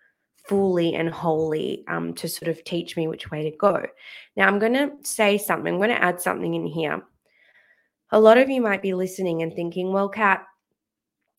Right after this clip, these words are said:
I don't need to know what's objectively right and wrong. Um, I don't need to know what's true." And, um, I'm okay. I, I sort of,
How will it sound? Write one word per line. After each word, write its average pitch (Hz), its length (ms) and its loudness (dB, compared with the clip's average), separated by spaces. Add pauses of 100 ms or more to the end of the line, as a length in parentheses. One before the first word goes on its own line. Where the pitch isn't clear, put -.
(100)
I 233 100 -2
don't 277 160 2
need 220 240 2
to 226 100 -2
know 202 220 2
what's - 240 -8
objectively 175 640 -6
right 165 320 -4
and 170 160 -8
wrong. 165 420 -8 (180)
Um, 165 500 -4 (680)
I 208 80 0
don't 254 120 2
need 208 220 0
to 196 100 -8
know 170 140 -4
what's - 300 -10
true." - 440 -6 (840)
And, 196 320 -2
um, 185 380 -2 (420)
I'm 208 200 2
okay. 190 720 -2
I, 180 200 0 (100)
I 190 80 0
sort 214 220 -4
of, 226 180 -4